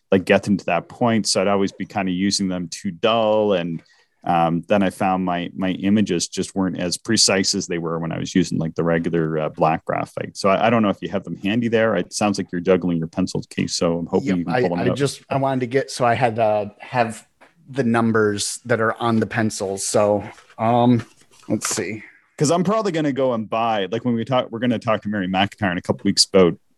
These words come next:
Speaker 1: about sketching as well. And <laughs> once we're done with these <laughs> conversations, I'm gonna go and buy a new kit <laughs> and try, try this out myself. So I'm rec-, I'm, I'm really appreciating the recommendations you folks are making.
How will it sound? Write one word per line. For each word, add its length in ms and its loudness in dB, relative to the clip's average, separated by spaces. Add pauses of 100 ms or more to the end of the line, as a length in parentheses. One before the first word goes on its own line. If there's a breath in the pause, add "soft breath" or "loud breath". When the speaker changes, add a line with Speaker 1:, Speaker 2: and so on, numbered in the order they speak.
(260)
Speaker 1:
about 240 0
sketching 400 2
as 160 -8
well. 380 2
And 180 -2 (220)
<laughs> 120 -2
once 400 2
we're 120 0
done 260 0
with 160 -4
these 200 0
<laughs> 160 -12
conversations, 720 0
I'm 160 -2
gonna 160 0
go 260 0
and 220 -2
buy 240 2
a 120 0
new 180 -2
kit 440 -2 (240 loud breath)
<laughs> 220 -2
and 340 4
try, 280 -2 (120)
try 300 2
this 180 0
out 160 0
myself. 480 -2
So 160 2
I'm 120 2
rec-, 200 2 (400 loud breath)
I'm, 240 4
I'm 180 0
really 200 2
appreciating 480 -2
the 80 -4
recommendations 640 -2
you 100 2
folks 280 -2
are 60 0
making. 360 -2